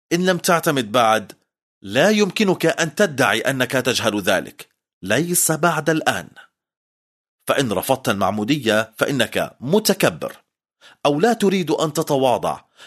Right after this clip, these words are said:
أو لا تريد أن يظن الناس أنك غير مطيع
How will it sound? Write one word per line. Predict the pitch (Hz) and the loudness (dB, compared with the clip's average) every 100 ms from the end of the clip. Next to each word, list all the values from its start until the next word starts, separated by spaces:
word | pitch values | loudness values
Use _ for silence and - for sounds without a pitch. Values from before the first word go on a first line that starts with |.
| - - | -6 -2
أو | 143 | 0
لا | 160 233 | 2 2
تريد | 226 180 175 156 | 2 -2 0 -2
أن | 170 156 147 | 0 -2 0
يظن | 135 175 208 | 0 2 0
الناس | 147 107 139 127 - | 0 0 0 0 0
أنك | 131 123 110 - 95 92 87 _ _ - | 0 -2 -2 0 0 0 -2 _ _ -8
غير | 95 117 95 | -2 -2 0
مطيع | 98 123 127 196 117 | -2 0 2 2 0